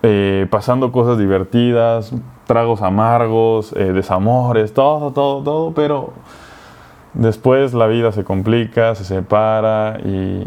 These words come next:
y es triste, ¿no? Y, y siempre se intenta mantener la relación con mensajes, lo que fuera. Normalmente, inicialmente empiezan muy bien los mensajes, pero acaban bajando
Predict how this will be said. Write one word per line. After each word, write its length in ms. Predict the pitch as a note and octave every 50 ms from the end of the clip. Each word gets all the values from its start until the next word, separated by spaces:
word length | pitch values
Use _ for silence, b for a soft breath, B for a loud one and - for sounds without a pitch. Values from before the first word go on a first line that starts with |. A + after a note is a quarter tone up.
| - - -
y 160 | - G#2 G#2
es 140 | G2+ G2+ -
triste, 340 | F#2+ F#2+ F#2+ - - F#2+
¿no? 260 | F#2+ F#2+ G#2+ A#2+ A#2+ A2+
Y, 200 | G#2+ F#2+ - - - -
y 160 | A2+ G#2+ G2
siempre 380 | - - B2 A#2+ A#2+ C3+ B2
se 80 | A2 A2
intenta 520 | G2+ F#2+ A2 G#2+ A2 G#2+ A2+ A2 G#2+ G#2 G2
mantener 400 | F#2+ F#2+ F#2 F#2 - G2 G2 G2
la 100 | G2+ G#2
relación 340 | G2 G2 F#2+ F#2 F2+ G2+ G2
con 140 | F#2 G2+ F#2+
mensajes, 460 | F#2+ F#2+ F#2 C#3 C#3+ C3+ B2 B2 A2
lo 140 | G2+ F#2 F2+
que 100 | - F#2
fuera. 340 | - - C3 C3 C3 C3 C3 B B B B B B
Normalmente, 680 | - A2+ G#2+ A2+ A#2 A#2+ A#2+ A#2+ A#2+ A#2 B2 A#2+ A2+ G#2+
inicialmente 680 | - G#2+ G#2 G2 G2 - A2 A2 A2 G#2+ A2 A2 A2 A2
empiezan 320 | G#2 G2+ G2 G#2+ G2+ A2 G#2
muy 160 | G#2 G2+ G2+
bien 120 | G2+ G#2
los 140 | G2+ G2+ F#2+
mensajes, 600 | F#2+ F#2 F#2 F2+ - G#2+ G#2+ G#2 - B2 A2+ - -
pero 380 | - G2 F#2+ F#2 F2+ F#2 F2+ F#2
acaban 400 | F#2 - A2 G#2+ G#2+ G#2 G#2 G2
bajando 580 | F#2 F2+ - - G#2 G#2+ G#2+ G2+ G2 F#2+ F#2